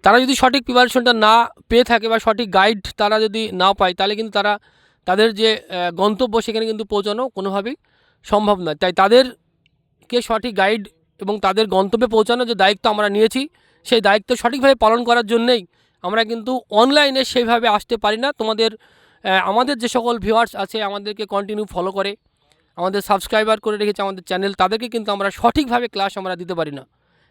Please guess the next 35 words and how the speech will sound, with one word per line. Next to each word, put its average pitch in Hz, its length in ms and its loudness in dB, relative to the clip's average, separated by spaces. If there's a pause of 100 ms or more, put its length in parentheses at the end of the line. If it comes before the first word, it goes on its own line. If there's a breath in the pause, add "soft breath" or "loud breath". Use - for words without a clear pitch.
(100)
এ-, 196 120 -2
তার 233 160 -2
একটাই 220 320 0
কারণ, 220 220 -6
সেটা 220 200 -6
হচ্ছে 214 160 -8
আমাদের 202 220 -6
অফলাইনে 208 460 -4 (340)
স্টুডেন্ট 220 440 0
সংখ্যা 202 320 0
অনেকটাই 196 340 -4
বেশি 185 340 -4 (300)
এবং 190 220 -6
তাদেরকে 190 340 -4
সঠিক 196 240 -4
প্রিপারেশন 185 420 -6
দেওয়ার 160 200 -2
জন্যে। 143 280 -10 (1000)
আজকে 196 260 4
আমরা 233 180 2
এই 240 80 2
ভিডিওতে 233 480 2 (140)
দেখাবো 233 340 2
তোমাদেরকে, 233 480 -2 (720)
এই 208 120 -6
ভিডিওর 233 260 -2
মাধ্যমে 226 340 0
যারা, 220 280 0
যে 208 120 -6
সকল 233 220 -8
স্টুডেন্ট 226 320 -8
আজকে 208 240 -4
রানে 202 200 0
পাস 202 220 -2
করবে 240 280 0